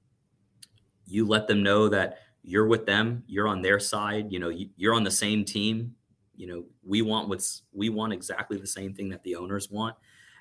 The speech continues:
and we're gonna help facilitate, you know, this, this construction to kind of finish off, so that way we can ultimately, you know, uh, live in and work in the, the, the building that, that they were expecting. Usually it takes about a year from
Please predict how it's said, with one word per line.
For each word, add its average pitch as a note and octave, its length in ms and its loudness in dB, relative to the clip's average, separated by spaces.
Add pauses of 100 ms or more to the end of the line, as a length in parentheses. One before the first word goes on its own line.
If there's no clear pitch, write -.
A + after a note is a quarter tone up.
and F#2+ 180 -2
we're G#2 140 4
gonna G#2+ 100 4
help G2+ 300 -4
facilitate, G2+ 800 -2 (400)
you G2+ 160 -4
know, F#2+ 140 -2
this, F#2 320 -2
this - 220 -4
construction F#2 760 -6
to F#2 60 -6
kind F2+ 280 -6
of E2+ 120 -8
finish F#2 380 -4
off, F#2+ 380 -8 (360)
so - 100 -10
that F2 180 2
way F2+ 80 4
we F2 120 2
can F2+ 120 -8
ultimately, E2 720 -6 (280)
you F2 120 -6
know, D#2+ 240 -8 (640)
uh, D#2+ 300 -14 (160)
live G2 340 4
in F#2 200 0
and E2+ 160 -6
work F2 260 -2
in E2+ 80 -6
the, D#2+ 100 -8 (100)
the, E2+ 200 -2
the F2+ 60 -4
building F2 420 -2
that, D#2+ 240 -8
that - 140 -8
they D#2+ 100 0
were D#2+ 160 -2
expecting. - 640 -10 (460)
Usually D3+ 320 4
it - 100 0
takes G2 280 2
about F2+ 240 -4
a E2+ 40 -2
year F2 520 -2 (920)
from F#2 480 0